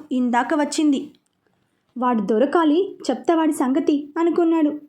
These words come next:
ధ్రువ్ మహికి వెళ్తున్నామని మెసేజ్ చేసి మయూక బండిని స్టార్ట్ చేశాడు. అది స్టార్ట్ అయింది.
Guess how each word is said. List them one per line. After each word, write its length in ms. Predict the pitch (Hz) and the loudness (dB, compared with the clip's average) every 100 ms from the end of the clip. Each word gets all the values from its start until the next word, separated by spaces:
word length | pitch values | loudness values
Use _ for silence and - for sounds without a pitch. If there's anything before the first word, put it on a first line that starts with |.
| _ _ - | _ _ -8
ధ్రువ్ 280 | 220 330 359 | 0 2 4
మహికి 460 | 233 226 302 302 | 2 0 -2 0
వెళ్తున్నామని 800 | 311 240 233 294 285 285 262 320 | 0 0 2 2 4 4 2 2
మెసేజ్ 560 | 370 240 233 277 285 285 | 2 0 0 0 0 0
చేసి 440 | 240 247 262 - - | -2 -2 -4 -6 -6
మయూక 360 | 233 254 285 | -2 -2 0
బండిని 400 | 285 247 269 277 | 0 0 2 2
స్టార్ట్ 380 | 302 277 226 - | 0 -2 -4 -2
చేశాడు. 320 | 262 262 240 226 - _ - | -4 -2 -4 -6 -12 _ -8
అది 180 | 240 302 | -4 -4
స్టార్ట్ 340 | - 214 226 | -2 -2 0
అయింది. 420 | 294 285 277 - | 2 4 2 -2